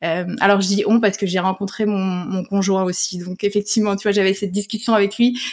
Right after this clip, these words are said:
Mais ça, c'était notre première année ou notre deuxième année, les probas. Euh, et, et effectivement, tu vois, on, on va un peu plus loin sur certaines matières. Et puis, il y a des matières qu'on découvre complètement.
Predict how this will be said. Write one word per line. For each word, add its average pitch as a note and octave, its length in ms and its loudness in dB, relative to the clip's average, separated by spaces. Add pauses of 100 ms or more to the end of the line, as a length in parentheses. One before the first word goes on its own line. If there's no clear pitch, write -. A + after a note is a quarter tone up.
(100)
Mais A3 100 4
ça, C4+ 240 2
c'était A#3 300 2
notre A3 200 0
première A#3 320 2
année A3+ 200 4
ou B3+ 40 4
notre A3 160 4
deuxième G3 300 2
année, G#3 240 2
les A3 140 4
probas. G#3 480 4 (500)
Euh, F3 240 -2 (760)
et, F3+ 120 0
et F3+ 240 2
effectivement, A3+ 480 2
tu G#3+ 140 0
vois, G#3 80 4
on, G3 260 2
on G3+ 60 2
va G#3 160 8
un A3+ 80 4
peu C4 100 2
plus A#3+ 160 -2
loin A#3+ 240 4
sur A3+ 180 -2
certaines G#3 420 -2
matières. G#3 520 0 (100)
Et A#3 120 2
puis, A3+ 160 -2
il - 0 -
y - 20 6
a G#3 80 6
des G3+ 80 4
matières G3+ 320 2
qu'on A#3 160 4
découvre G3+ 600 0
complètement. G3 640 -4